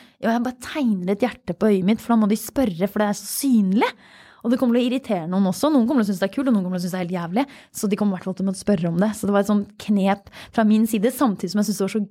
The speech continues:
gøy for meg å samle nervene før liveshowene, om at jeg kan ha den der, "Ja, jeg må gå og fikse meg nå."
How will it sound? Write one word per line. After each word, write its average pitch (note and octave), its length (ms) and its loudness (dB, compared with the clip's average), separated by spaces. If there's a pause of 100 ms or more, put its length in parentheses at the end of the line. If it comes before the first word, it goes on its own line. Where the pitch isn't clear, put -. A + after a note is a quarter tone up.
(100)
gøy G#3 160 4 (420)
for A3 220 2
meg B3 260 2
å G#3+ 80 -2
samle F#3+ 480 0
nervene F3+ 540 -2 (400)
før F#3+ 320 2 (100)
liveshowene, F3 760 -2 (440)
om G3+ 60 -4
at G3+ 100 -2
jeg G3 80 0
kan G3+ 160 -2
ha F#3+ 80 -4
den F#3+ 160 -4
der, F3 140 0 (180)
"Ja, B3 160 4
jeg B3+ 160 4
må A#3+ 80 0
gå G3+ 160 -4
og G3+ 80 -6
fikse A3 320 -6
meg F#3 160 -6
nå." C#4 140 4